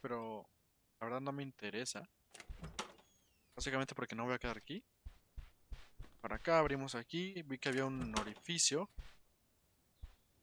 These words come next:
Esto, a los clavos. Esa. Más balas.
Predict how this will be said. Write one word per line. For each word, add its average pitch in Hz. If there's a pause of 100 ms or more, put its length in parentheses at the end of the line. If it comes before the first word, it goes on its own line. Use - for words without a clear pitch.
Esto, 185 (420)
a 107
los 101
clavos. 170 (2750)
Esa. 175 (960)
Más 120
balas. 143